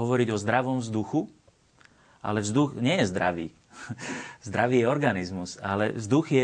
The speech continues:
zdravý analogicky. Čiže keď, e, ten vzduch nemá v sebe, povedzme, nejaké, e, veličiny, ktoré by ma mali otráviť a tak ďalej, tak mu hovorím, že je, že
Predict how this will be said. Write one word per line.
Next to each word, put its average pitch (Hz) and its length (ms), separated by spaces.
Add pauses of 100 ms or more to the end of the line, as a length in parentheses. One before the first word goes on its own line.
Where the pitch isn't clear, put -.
zdravý 127 460
analogicky. 104 640
Čiže 107 300
keď, 120 240
e, - 40 (220)
ten 110 220
vzduch 110 340 (160)
nemá 117 300
v - 100
sebe, 117 220
povedzme, 104 400
nejaké, 101 340
e, 95 320 (920)
veličiny, 104 480
ktoré 98 260
by 98 140
ma 92 260 (320)
mali 92 220
otráviť 95 500
a 87 60
tak 85 160
ďalej, 113 200 (520)
tak - 400
mu 113 420
hovorím, 117 380
že 110 120
je, 110 220
že 101 120